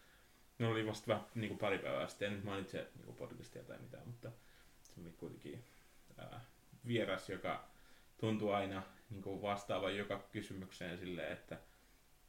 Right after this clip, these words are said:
et, et jotenkin niinku asettu silleen, et ei niinku oikein ymmärtänyt sitä ja niinku, et, et ei tavallaan, et, et kun siinä kysyttiin jotain selkeää, et, et,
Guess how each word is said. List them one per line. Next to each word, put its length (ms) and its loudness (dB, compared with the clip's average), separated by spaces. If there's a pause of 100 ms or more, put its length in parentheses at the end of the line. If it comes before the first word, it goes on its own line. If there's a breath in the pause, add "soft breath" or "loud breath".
(420)
et, 160 -8 (100)
et 160 0
jotenkin 340 0
niinku 400 -4 (200)
asettu 440 0
silleen, 320 0
et 100 -2
ei 80 2
niinku 220 -2
oikein 260 0
ymmärtänyt 520 -4
sitä 140 -6
ja 80 -2
niinku, 300 -6 (1000 loud breath)
et, 460 -10
et 160 -8
ei 160 4
tavallaan, 460 2 (120)
et, 220 -6 (120)
et 160 -8
kun 120 -6
siinä 160 0
kysyttiin 380 0
jotain 280 4
selkeää, 320 6 (180)
et, 180 -4
et, 200 -8